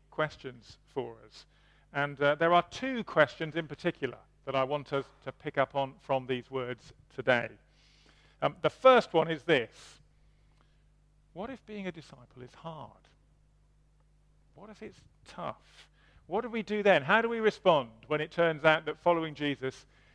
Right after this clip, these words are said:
is no picnic, no holiday? It's not easy. And I think this is a really helpful question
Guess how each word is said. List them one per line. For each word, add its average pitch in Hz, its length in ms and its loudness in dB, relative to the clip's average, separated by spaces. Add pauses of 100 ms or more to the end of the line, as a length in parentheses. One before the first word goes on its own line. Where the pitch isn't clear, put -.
(140)
is 139 380 -4
no 147 320 0
picnic, 139 580 -8
no 147 160 0
holiday? 139 460 -2 (180)
It's - 100 -20
not 147 220 -2
easy. 143 360 -6 (1300)
And 175 220 2
I 202 100 4
think 240 160 0
this 214 140 -6
is 185 100 0
a 175 60 2
really 202 240 6
helpful 170 320 2
question 147 480 -4